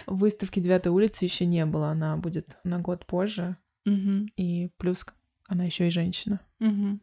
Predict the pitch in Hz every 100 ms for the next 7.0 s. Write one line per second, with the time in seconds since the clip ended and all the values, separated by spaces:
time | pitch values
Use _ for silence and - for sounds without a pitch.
0 | - 196 - 185 190 196 185 202 190 -
1 | 190 196 214 - _ - 185 202 226 220
2 | 214 208 196 190 202 247 202 196 190 185
3 | 190 202 196 - 180 175 - 185 - 180
4 | - 190 190 185 170 _ _ _ - 190
5 | 190 185 170 - 202 214 185 180 - _
6 | _ - 190 - 185 185 185 185 185 180